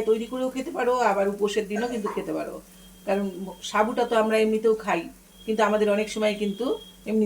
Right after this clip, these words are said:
মিষ্টি দিয়ে সাবু খেতে কিন্তু ভালো লাগে না। সেই ক্ষেত্রে তোমরা একটু নুন যদি না খাও, তাহলে সন্দক লবণ দিয়ে, একটু জিরের গুঁড়ো, একটু কাঁচা লঙ্কা কুচি হোক বা কাঁচা লঙ্কা বাটা হোক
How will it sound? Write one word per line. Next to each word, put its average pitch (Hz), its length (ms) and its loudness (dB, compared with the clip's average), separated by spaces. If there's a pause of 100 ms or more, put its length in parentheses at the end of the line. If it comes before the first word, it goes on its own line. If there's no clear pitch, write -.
মিষ্টি 214 320 -4
দিয়ে 214 120 6 (100)
সাবু 190 260 -2
খেতে 202 240 -2
কিন্তু 185 160 -2 (100)
ভালো 170 200 0
লাগে 151 220 -2
না। - 40 -14 (580)
সেই 226 180 4
ক্ষেত্রে 233 280 -2 (580)
তোমরা 208 280 2
একটু 208 180 -4 (420)
নুন 226 160 2 (120)
যদি 220 140 4 (100)
না 196 80 2 (100)
খাও, 190 160 0 (100)
তাহলে 190 160 -2 (100)
সন্দক 202 320 0
লবণ 202 180 0 (100)
দিয়ে, 196 180 -2 (640)
একটু 214 220 -8
জিরের 208 340 4
গুঁড়ো, 190 200 -2 (920)
একটু 196 120 -12 (100)
কাঁচা 202 280 4
লঙ্কা 190 280 2 (380)
কুচি 220 320 -6
হোক 208 140 2 (120)
বা 185 120 -2
কাঁচা 190 220 -2
লঙ্কা 196 240 -2 (140)
বাটা 196 320 2
হোক 190 140 -4